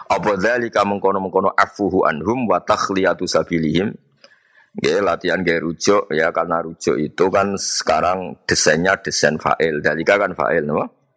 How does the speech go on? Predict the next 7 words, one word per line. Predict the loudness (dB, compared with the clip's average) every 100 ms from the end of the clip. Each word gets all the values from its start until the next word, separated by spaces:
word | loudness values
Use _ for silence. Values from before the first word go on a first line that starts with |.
| _ -20 -18 -18 -20 -20 -8
Kalau | -2 -2 0
kamu | -2 -2 -2
rujukkan | 0 0 0 0
ke | 0
afaan, | 0 0 0 -2 -2
mosok | -2 2 2 2 0
fa'il | 0 -2